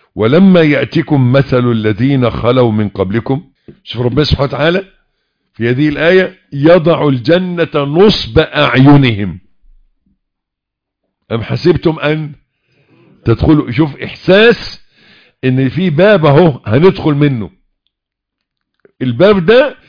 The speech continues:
مش هتدخل منه إلا إذا، هي دي ارت-، ربط القلب بالآخرة،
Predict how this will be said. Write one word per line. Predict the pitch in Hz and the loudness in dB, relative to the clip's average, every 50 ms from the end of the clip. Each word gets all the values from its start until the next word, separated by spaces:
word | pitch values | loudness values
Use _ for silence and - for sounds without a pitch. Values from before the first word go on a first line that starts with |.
| _ _ _ _ _ - | _ _ _ _ _ -6
مش | 131 127 - - | -4 -2 0 0
هتدخل | 143 139 - 160 147 - - - 131 165 160 156 | 0 2 2 0 0 0 0 0 2 2 2 2
منه | 156 165 196 240 254 247 233 240 247 254 262 - - _ - | 2 2 2 2 2 2 2 4 4 4 2 0 -4 _ 0
إلا | 175 202 254 240 214 196 190 185 185 - | 2 2 2 0 0 2 2 2 2 2
إذا، | 185 196 180 147 123 123 107 85 76 - _ _ _ _ _ _ _ - - - _ _ _ _ _ _ _ _ _ _ _ _ _ _ _ _ _ _ _ _ _ _ _ _ _ _ _ _ _ _ _ _ _ _ _ _ _ _ _ _ _ _ _ _ | 4 2 4 4 4 2 0 0 -4 -8 _ _ _ _ _ _ _ -20 -20 -20 _ _ _ _ _ _ _ _ _ _ _ _ _ _ _ _ _ _ _ _ _ _ _ _ _ _ _ _ _ _ _ _ _ _ _ _ _ _ _ _ _ _ _ _
هي | 120 156 180 175 | -2 0 0 0
دي | 165 202 220 208 - _ | 0 0 -4 -6 -6 _
ارت-، | 160 156 127 - - 147 - - | -4 -4 -4 -6 -10 -18 -16 -8
ربط | 127 143 202 254 - - - - 151 | -2 2 2 2 2 0 -4 -4 -2
القلب | 160 151 135 147 - 196 226 233 185 175 | -2 -2 -2 -2 0 0 0 2 0 -2
بالآخرة، | 170 147 151 139 131 147 - - 170 180 165 123 - | -2 -2 -2 0 0 0 0 0 0 -2 -2 -2 -4